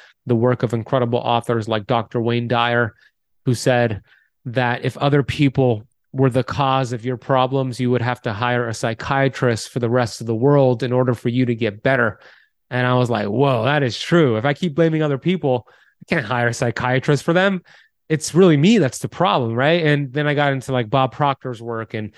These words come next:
Tony Robbins, and, and Bob Proctor taught me that, like, thoughts are things. If you could see it in your mind, you could hold it in your hand. So I started to become aware of my thoughts. And, you know, overall, the books helped me take ownership and responsibility,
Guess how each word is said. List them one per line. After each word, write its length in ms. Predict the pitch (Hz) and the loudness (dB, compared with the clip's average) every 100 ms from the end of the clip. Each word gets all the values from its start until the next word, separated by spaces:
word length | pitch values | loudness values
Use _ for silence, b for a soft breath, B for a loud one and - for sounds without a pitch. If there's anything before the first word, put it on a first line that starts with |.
| b b b | b b b
Tony 260 | - 143 127 | 0 2 4
Robbins, 560 | 135 147 139 120 113 | 4 4 2 0 0
and, 100 | 117 | -2
and 200 | 123 123 | -2 -2
Bob 200 | 123 135 | 0 0
Proctor 320 | 123 139 127 120 | 0 -2 -2 -4
taught 300 | - 127 127 | -2 -2 -2
me 120 | 123 | -4
that, 200 | 120 113 | -4 -6
like, 140 | 113 | -8
thoughts 340 | - 143 135 - | -2 -2 0 -2
are 100 | 117 | 0
things. 520 | - 160 131 117 117 | 2 2 2 -2 -6
If 100 | 117 | -6
you 60 | |
could 120 | 120 117 | -6 -2
see 140 | 147 | 0
it 60 | 131 | 0
in 80 | |
your 100 | 127 | 0
mind, 280 | 123 131 127 | 2 2 0
you 60 | 117 | -2
could 120 | 117 | -4
hold 240 | 120 131 | 0 0
it 60 | 123 | 0
in 60 | 117 | -4
your 120 | 110 | -4
hand. 440 | 131 139 127 107 | 0 2 0 0
So 220 | - 117 - B B - | 0 -2 -2 B B -8
I 40 | |
started 260 | 127 131 120 | 0 2 2
to 60 | |
become 260 | 117 123 123 | 0 0 2
aware 220 | 120 131 | 4 4
of 80 | 120 | 2
my 140 | 120 | -2
thoughts. 500 | 107 156 143 120 - | -4 -2 0 -2 -4
And, 140 | 127 117 b b b | -8 -8 b b b
you 80 | 160 | 0
know, 100 | 156 | 2
overall, 680 | 143 196 180 151 160 202 214 175 | 4 4 6 6 6 4 0 -4
the 120 | 143 | -2
books 320 | 127 170 170 | 2 0 0
helped 360 | 139 147 143 - | -2 -2 -2 -6
me 140 | 143 139 | -4 -2
take 320 | - 135 - | 0 -2 0
ownership 600 | 143 202 165 135 104 - - _ _ | 2 4 4 -2 -8 -10 -18 _ _
and 180 | 135 135 | 0 4
responsibility, 1000 | 151 170 180 170 147 151 196 170 113 101 | 6 6 4 2 2 2 4 4 2 -4